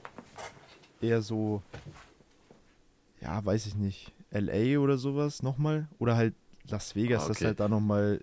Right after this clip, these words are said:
Speaker 1: irgendwie, <clears throat> weil jetzt sind wir ja älter geworden.
Speaker 2: Ja,
Speaker 1: Ich weiß
Speaker 2: stimmt.
Speaker 1: nicht, wie alt war ich da? Fünfzehn?
Speaker 2: Ab, ab
Speaker 1: Und
Speaker 2: wann
Speaker 1: da
Speaker 2: darf man ins, ins Casino?
Speaker 1: Ich glaub, ab einundzwanzig, weil das war auch in Las Vegas so. Wenn du mit einundzwanzig,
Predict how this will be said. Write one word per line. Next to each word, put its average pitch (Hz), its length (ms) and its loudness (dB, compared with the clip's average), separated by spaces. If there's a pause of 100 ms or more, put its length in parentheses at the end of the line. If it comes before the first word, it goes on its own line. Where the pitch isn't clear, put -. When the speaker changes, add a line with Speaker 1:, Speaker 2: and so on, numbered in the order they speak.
Speaker 1:
irgendwie, 104 680 4
<clears throat> - 60 0
weil - 220 10
jetzt 147 200 6
sind 147 120 4
wir 127 80 8
ja 120 80 8
älter 113 300 4
geworden. 95 380 2 (680)
Speaker 2:
Ja, 82 100 -10
Speaker 1:
Ich - 60 -2
weiß 113 100 4
Speaker 2:
stimmt. 104 60 -4
Speaker 1:
nicht, 98 100 -8
wie 107 80 4
alt 101 100 2
war 104 120 6
ich 110 80 0
da? 98 80 -4
Fünfzehn? 143 500 0
Speaker 2:
Ab, 143 80 4
ab - 80 -6
Speaker 1:
Und - 60 2
Speaker 2:
wann 101 160 6
Speaker 1:
da - 100 6
Speaker 2:
darf 202 220 6
man 185 180 8
ins, 165 260 4
ins 127 200 0
Casino? 131 440 2 (2000)
Speaker 1:
Ich - 120 -16
glaub, 98 180 0
ab - 140 -2
einundzwanzig, 113 640 -2
weil 120 120 0
das 143 180 -2
war 147 60 4
auch 139 160 2
in 131 100 -2
Las 107 200 -4
Vegas 143 280 0
so. 170 200 -4 (520)
Wenn 117 120 -2
du 113 40 2
mit 110 160 -4
einundzwanzig, 143 920 -2